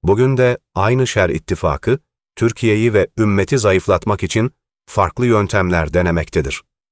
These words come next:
On beş Temmuz, sadece bir darbe girişimi değil,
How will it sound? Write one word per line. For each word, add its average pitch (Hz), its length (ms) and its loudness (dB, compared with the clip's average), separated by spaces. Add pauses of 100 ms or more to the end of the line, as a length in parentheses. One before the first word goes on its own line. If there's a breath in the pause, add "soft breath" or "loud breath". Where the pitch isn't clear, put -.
(260)
On 123 260 2
beş 127 220 -2
Temmuz, 90 520 0 (260)
sadece 123 600 2
bir 107 220 2
darbe 92 320 2
girişimi 92 520 0
değil, 92 320 0